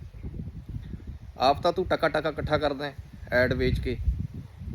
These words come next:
ਤੇ ਲੋਕ ਤੈਨੂੰ ਫਾਲੋ ਕਰਦੇ ਆ ਕਿਉਂਕਿ ਤੂੰ ਲੋਕਾਂ ਨੂੰ, ਅਹ, ਸਾਰਾ ਦਿਨ ਬੁਰਾ ਭਲਾ ਕਹਿੰਦਾ ਹੈ ਬੈਠ ਕੇ ਰੇਡੀਓ 'ਤੇ। ਸੋ ਇੱਦਾਂ ਦੇ ਬੰਦਿਆਂ ਨੂੰ ਫਾਲੋ ਕਰਨਾ ਛੱਡੋ, ਇਹਨਾਂ ਦਾ ਦਿਮਾਗ ਟਿਕਾਣੇ ਲਿਆਓ।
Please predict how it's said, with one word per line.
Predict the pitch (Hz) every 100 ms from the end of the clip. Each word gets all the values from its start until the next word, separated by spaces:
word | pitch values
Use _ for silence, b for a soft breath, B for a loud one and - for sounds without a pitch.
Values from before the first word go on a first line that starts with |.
| - - - - - -
ਤੇ | 135
ਲੋਕ | 123 135 -
ਤੈਨੂੰ | 160 165
ਫਾਲੋ | 147 156
ਕਰਦੇ | 156 151 156
ਆ |
ਕਿਉਂਕਿ | 156 160 180
ਤੂੰ | 170
ਲੋਕਾਂ | 151 139 147
ਨੂੰ, | 147 139 131 127
ਅਹ, |
ਸਾਰਾ | 123 131 135
ਦਿਨ | 131
ਬੁਰਾ | 107 101
ਭਲਾ | 98 113
ਕਹਿੰਦਾ | 101 107
ਹੈ | 120 - -
ਬੈਠ | 110 107
ਕੇ | 107
ਰੇਡੀਓ | 104 104
'ਤੇ। | 98 - - - - - - B B
ਸੋ | - 135
ਇੱਦਾਂ | 131 160
ਦੇ | 170
ਬੰਦਿਆਂ | 151 143 147
ਨੂੰ | 165
ਫਾਲੋ | 127 139
ਕਰਨਾ | 139 143
ਛੱਡੋ, | 135 113 147
ਇਹਨਾਂ | 180 165
ਦਾ | 160
ਦਿਮਾਗ | 127 110 113
ਟਿਕਾਣੇ | 113 - 113 110
ਲਿਆਓ। | 92 87